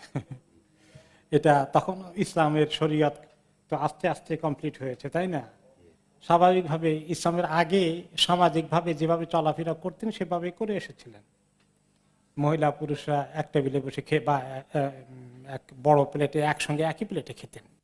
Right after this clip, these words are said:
এরকম যে একটা ঘটনা আসবে। আনাস রাদিয়াল্লাহু আনহু, ওনার খাদেম যিনি ছিলেন রাসূলুল্লাহ সাল্লাল্লাহু আলাইহি ওয়াসাল্লামের, বয়সের দিক থেকে কম ছিলেন,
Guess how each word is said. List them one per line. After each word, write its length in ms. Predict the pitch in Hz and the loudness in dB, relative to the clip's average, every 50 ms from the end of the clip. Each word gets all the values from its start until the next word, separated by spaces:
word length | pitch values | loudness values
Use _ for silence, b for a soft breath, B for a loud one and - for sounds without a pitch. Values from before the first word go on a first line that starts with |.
| _ _ _ _ _ _ _ | _ _ _ _ _ _ _
এরকম 200 | 170 175 175 190 | -8 -6 -4 -4
যে 100 | 170 180 | -2 -4
একটা 140 | 175 175 190 | -4 -4 -4
ঘটনা 340 | 165 147 156 160 160 165 180 | -2 -2 -2 -2 -2 -4 -4
আসবে। 480 | 170 160 143 127 113 - - 104 104 _ _ _ _ _ _ _ _ - - _ _ _ _ _ _ _ - _ _ _ _ _ _ _ _ _ _ _ _ _ _ _ _ _ _ _ _ | -4 -4 -6 -6 -8 -12 -18 -20 -20 _ _ _ _ _ _ _ _ -20 -20 _ _ _ _ _ _ _ -20 _ _ _ _ _ _ _ _ _ _ _ _ _ _ _ _ _ _ _ _
আনাস 340 | - 160 196 220 196 - - | 2 4 4 4 2 0 -4
রাদিয়াল্লাহু 480 | 185 175 156 165 151 143 143 139 139 135 | -4 0 0 0 2 2 2 0 0 -2
আনহু, 420 | 123 127 127 135 170 214 233 214 - _ | -6 -8 -8 -6 -6 -8 -8 -10 -10 _
ওনার 220 | 160 156 147 151 143 | -2 0 0 0 0
খাদেম 640 | - - - 151 151 143 - 160 190 233 254 254 | -2 -4 0 0 0 4 2 2 2 2 0 -2
যিনি 280 | 208 147 143 156 151 151 | -4 -2 0 2 2 2
ছিলেন 340 | 147 - - 139 143 143 139 | 0 -2 -4 -4 -4 -4 -4
রাসূলুল্লাহ 520 | 139 131 - - 135 127 127 120 120 123 | -6 -8 -10 -12 -12 -12 -10 -10 -10 -10
সাল্লাল্লাহু 160 | - - 139 | -10 -12 -16
আলাইহি 180 | 127 127 123 120 | -16 -16 -18 -18
ওয়াসাল্লামের, 560 | 127 - - 196 196 233 247 - _ _ 139 | -20 -14 -12 -10 -8 -8 -8 -8 _ _ 0
বয়সের 320 | 123 156 156 147 - 170 156 | 2 2 2 2 -2 -6 -8
দিক 120 | 156 147 | -10 -10
থেকে 180 | - - 151 156 | -10 -10 -10 -10
কম 300 | - - 160 147 139 131 | -2 0 0 0 0 0
ছিলেন, 420 | - - 156 170 208 233 240 233 | -4 -6 -6 -4 -4 -6 -6 -6